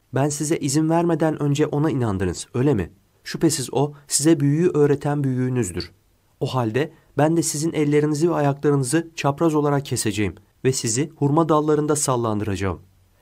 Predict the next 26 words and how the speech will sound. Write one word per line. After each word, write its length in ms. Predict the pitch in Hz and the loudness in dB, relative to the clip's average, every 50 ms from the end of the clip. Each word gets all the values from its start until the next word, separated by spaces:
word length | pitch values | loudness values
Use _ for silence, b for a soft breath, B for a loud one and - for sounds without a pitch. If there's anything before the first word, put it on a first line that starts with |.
| _ - | _ -8
Siz 260 | - - 156 147 147 | -6 -4 -4 0 0
de 120 | 160 156 | 0 2
elbette 500 | 165 165 156 143 117 - - 135 180 B B B B | 2 2 2 2 0 0 -2 -2 -2 B B B B
hangimizin 520 | - 147 156 165 170 170 165 147 151 160 | -2 0 2 4 4 4 4 2 0 0
azabı 440 | 165 - 147 139 156 151 147 156 147 | 0 0 0 2 2 2 2 2 0
daha 160 | 151 143 160 | 0 0 0
şiddetliymiş 720 | 165 - - 143 123 127 110 - - 110 101 104 127 - b b b b b b | -2 -2 -4 -2 -2 -2 -4 -4 -6 -6 -6 -4 -6 -6 b b b b b b
ve 140 | 143 143 | 0 2
daha 180 | 143 143 147 175 | 2 2 2 0
sürekliymiş 640 | 165 - - 165 156 147 147 175 170 156 160 - - | 0 0 0 0 -2 -2 0 -2 0 0 0 -2 -2
öğrenmiş 440 | - 147 147 147 143 143 143 143 - | -2 -2 0 0 0 0 -2 -2 -4
olacaksınız." 680 | 123 110 104 92 104 95 87 - - 90 87 - - - _ _ _ _ _ _ _ _ _ _ _ - | -4 -4 -4 -2 -2 -2 -2 -4 -6 -6 -6 -6 -10 -12 _ _ _ _ _ _ _ _ _ _ _ -4
Dediler 400 | 123 120 120 127 151 160 151 147 | -4 -2 0 0 0 0 0 -2
ki, 220 | - 143 165 B B B B B B B | -4 -6 -6 B B B B B B B
"Bize 180 | 139 135 170 175 | -2 0 0 2
gelen 320 | 175 175 165 165 160 156 - | 2 2 2 2 0 0 -4
apaçık 420 | 160 160 - 165 - - 170 - | -4 -4 -4 -4 -4 -6 -6 -2
delillere 500 | - 143 139 131 123 120 110 117 139 143 B B B _ 135 | -2 0 0 0 0 0 0 0 -2 -4 B B B _ -4
ve 120 | 143 139 | -2 -2
bizi 200 | 139 123 127 165 | -2 -2 2 2
yaratana 520 | 165 156 151 151 143 147 139 131 135 147 | 2 2 2 0 0 -2 -2 -2 -2 -4
seni 240 | 143 - 147 139 147 | -2 0 0 0 0
asla 440 | 147 156 170 160 - - 160 156 156 | 0 -2 -2 -2 0 0 0 0 0
tercih 400 | - 147 139 139 139 135 170 165 | 0 -2 0 0 2 2 2 2
edip 160 | 147 160 151 | 2 2 -2
seçmeyiz. 560 | - - 135 135 - 143 131 104 - - - | 0 -2 -2 -2 -2 -2 -2 -2 -4 -6 -10